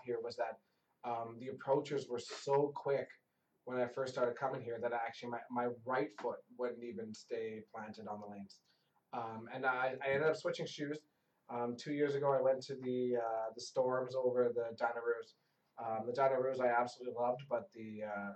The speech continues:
the Storms or the Dexters, the sister company, um, the, the right foot, the rubber is way grippier, and I could actually stay on my feet and I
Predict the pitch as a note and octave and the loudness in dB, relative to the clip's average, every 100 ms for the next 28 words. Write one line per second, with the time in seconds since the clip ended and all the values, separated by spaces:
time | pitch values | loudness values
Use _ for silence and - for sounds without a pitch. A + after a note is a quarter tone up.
0 | - - A#2 A2 G#2+ G#2 G#2 - - B2+ | -10 -8 -6 -4 -6 -8 -10 -12 0 2
1 | B2+ B2 - _ _ _ _ C3 B2+ B2 | 2 -2 -6 _ _ _ _ 2 4 4
2 | - - A#2 A2+ - B2+ A#2+ A#2 A2 A2 | 2 -2 -6 -6 -10 -10 -8 -10 -10 -8
3 | G#2+ G#2+ _ _ _ B2 A#2+ A2+ G#2+ G#2 | -10 -12 _ _ _ -6 -6 -4 -8 -10
4 | - _ _ B2 A2+ A2 A2 G#2 A#2+ C3+ | -14 _ _ -4 -2 -4 -6 -6 2 4
5 | C#3 - C3 B2 A#2+ B2 B2+ C3 A#2 A2 | 4 2 0 0 0 2 4 4 2 -2
6 | - A2+ A2 A2+ B2+ B2+ B2 B2 - C#3 | -8 -14 -14 -4 4 4 4 0 0 0
7 | E3 - _ _ _ B2 B2 - B2 C3+ | 0 -2 _ _ _ -2 0 2 4 4
8 | C3+ B2 - B2+ B2 B2+ B2+ - C3+ C3+ | 2 -6 -4 2 4 4 0 -2 -4 -4
9 | A2+ | -6